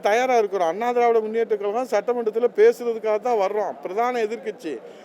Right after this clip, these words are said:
மாண்புமிகு எதிர்க்கட்சி தலைவர் அவர்கள் சட்ட ஒழுங்கு பிரச்சனை, வ-, எங்களை பாதுகாக்கிற காவலருக்கே வந்து பாதுகாப்பு இல்லை,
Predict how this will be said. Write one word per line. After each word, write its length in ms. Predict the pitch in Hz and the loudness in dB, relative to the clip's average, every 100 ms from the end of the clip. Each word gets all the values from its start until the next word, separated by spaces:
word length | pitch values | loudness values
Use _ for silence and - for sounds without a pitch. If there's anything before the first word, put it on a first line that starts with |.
| - 151 | -8 -2
மாண்புமிகு 400 | 190 233 240 254 226 | 0 0 0 4 2
எதிர்க்கட்சி 360 | 240 233 220 208 | 2 -8 -6 0
தலைவர் 300 | 202 226 226 | 2 2 2
அவர்கள் 320 | 214 220 254 208 | 2 0 -2 -2
சட்ட 240 | 190 247 240 | -2 0 2
ஒழுங்கு 200 | 233 220 | 0 -2
பிரச்சனை, 380 | 214 208 220 226 240 214 - - - | -4 0 0 0 -2 -6 -14 -20 2
வ-, 140 | 208 208 | 4 4
எங்களை 200 | 214 214 208 | 4 4 4
பாதுகாக்கிற 480 | 226 254 240 226 214 214 | 2 4 2 2 0 0
காவலருக்கே 580 | 196 240 240 220 226 247 240 220 | 4 6 6 4 2 2 4 2
வந்து 180 | 208 240 226 208 | 0 -4 -2 2
பாதுகாப்பு 500 | 208 233 220 202 208 | 2 4 2 0 -2
இல்லை, 180 | 214 | 0